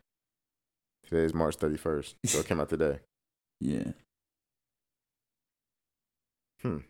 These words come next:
Speaker 1: Okay. I gotta check that out.
Speaker 2: Yeah.
Speaker 1: I didn't realize it was available to listen to.
Speaker 2: Um.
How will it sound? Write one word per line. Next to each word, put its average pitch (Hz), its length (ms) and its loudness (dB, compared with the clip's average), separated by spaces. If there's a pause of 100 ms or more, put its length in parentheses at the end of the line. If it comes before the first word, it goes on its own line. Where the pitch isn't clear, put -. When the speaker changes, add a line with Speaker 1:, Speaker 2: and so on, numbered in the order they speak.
(140)
Speaker 1:
Okay. 90 380 0
I 85 100 -6
gotta 85 140 4
check 82 160 -2
that 85 140 4
out. 92 220 0 (460)
Speaker 2:
Yeah. 98 220 0 (1500)
Speaker 1:
I 87 120 2
didn't 85 160 2
realize 82 320 2
it 85 60 2
was 82 120 0
available 82 360 0
to 82 40 0
listen 87 220 -4
to. 82 240 -6 (680)
Speaker 2:
Um. 101 460 6